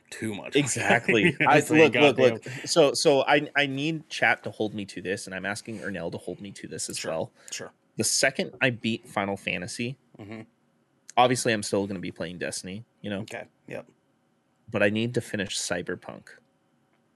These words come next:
Speaker 1: Yes, you do. Yes, you do.
Speaker 2: Yep.
Speaker 1: Especially, especially because now it's not fucking a broken,
Speaker 2: Oh, dude,
Speaker 1: absolute
Speaker 2: it's great
Speaker 1: broken
Speaker 2: now.
Speaker 1: piece of
Speaker 2: It's
Speaker 1: shit.
Speaker 2: great.
Speaker 1: The, uh, I mean, like, like I mentioned to you before, the, the story in that game is actually, like, a lot of fucking
Speaker 2: It's
Speaker 1: fun.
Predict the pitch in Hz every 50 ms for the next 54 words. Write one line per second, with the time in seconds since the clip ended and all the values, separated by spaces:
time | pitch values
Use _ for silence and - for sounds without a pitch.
0 | _ - - - - - - _ - 123 117 - - 123 117 117 104 - - _
1 | _ _ _ - 110 107 - - 101 - - - - - - 110 101 135 143 143
2 | - 175 165 160 120 131 127 - - 151 151 143 - 139 156 139 139 131 107 104
3 | 107 104 101 101 104 104 - - 110 104 101 98 - _ _ - - - - _
4 | - _ - 131 113 - - 101 98 95 98 - _ 104 107 98 - 107 101 101
5 | 95 - 117 104 - - 110 147 160 151 135 156 165 185 196 190 - 143 139 143
6 | 185 - 123 110 92 85 80 78 104 92 - 101 98 120 135 113 101 98 107 107
7 | 123 143 139 - - - _ 117 113 131 131 135 131 113 95 113 131 143 147 147
8 | 139 131 127 120 127 139 156 170 202 185 160 156 151 - 147 131 123 113 107 95
9 | - - 123 120 107 101 92 101 - - - 101 107 - - - 170 170 151 117
10 | 107 107 104 98 92 90 - 101 98 90 87 85 98 95 95 95 - - - -
11 | 90 87 87 82 82 - _ _ - - - 104 101 98 101 101 101 98 - -
12 | 92 - - - 92 - 98 90 87 92 98 95 98 104 113 127 127